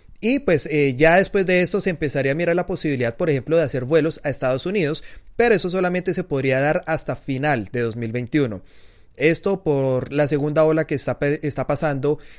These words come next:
en Melbourne y en el, en el estado de Victoria, que pues esto re-, eh, retrasó todos los planes que se tenían. Se supone que para septiembre u octubre se podría estar empezando a mirar la posibilidad de, de cruzar, eh, solamente a Nueva Zelanda y empezar con ese in-,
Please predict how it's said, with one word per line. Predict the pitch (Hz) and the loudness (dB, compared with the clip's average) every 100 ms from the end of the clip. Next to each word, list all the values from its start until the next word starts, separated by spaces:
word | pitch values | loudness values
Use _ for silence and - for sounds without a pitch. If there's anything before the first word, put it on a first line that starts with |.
| - | -10
en | 131 123 123 | -4 -2 -2
Melbourne | 135 165 160 175 180 | 0 0 2 -2 -2
y | 147 | -2
en | 131 123 | -2 -2
el, | 123 - | -4 -4
en | 123 | -6
el | 120 113 | -8 -8
estado | - 131 | -4 -2
de | 160 | 0
Victoria, | - 175 160 135 175 - - - | 0 4 4 4 -2 -10 -20 -12
que | 139 | -8
pues | - 143 | -4 -4
esto | 131 151 | -2 -2
re-, | 156 151 | -2 -2
eh, | 147 | -6
retrasó | 135 123 127 - 180 | -6 -6 -6 -2 -2
todos | 151 131 | -2 -2
los | 151 | -2
planes | 123 117 131 | -6 -8 -6
que | 147 | -8
se | 131 | -8
tenían. | 110 113 127 208 | -8 -8 -6 -6
Se | 131 | -8
supone | 110 - 151 135 | -10 -4 -4 -4
que | 120 | -6
para | 110 110 113 - - - - | -6 -6 -6 -10 -20 -20 -6
septiembre | - 135 - 175 180 202 208 | -2 -2 2 2 4 2 2
u | 151 | 0
octubre | 127 - 226 196 139 | 0 0 2 2 0
se | 123 | -2
podría | - 120 120 | -6 -4 -4
estar | 120 156 | -4 -4
empezando | 151 139 117 135 165 - - | -4 -4 -2 -2 -2 -6 -14
a | - 165 | -6 0
mirar | 165 151 | 2 2
la | 160 | 0
posibilidad | 175 151 123 120 120 139 | -4 -2 0 0 0 0
de, | 160 160 151 131 - | 0 2 2 0 -4
de | 127 123 | -6 -2
cruzar, | 131 113 123 127 160 - - - | -4 0 2 2 0 -6 -20 -8
eh, | 139 143 143 139 131 127 | 2 6 6 6 4 2
solamente | - 147 151 151 165 170 | 0 0 0 0 2 2
a | 147 | 0
Nueva | 147 131 | -2 -2
Zelanda | 123 123 143 170 | -2 -2 0 0
y | 170 | -2
empezar | 131 120 123 | -4 -4 -4
con | 139 151 | -2 -2
ese | 143 | -2
in-, | 160 | -6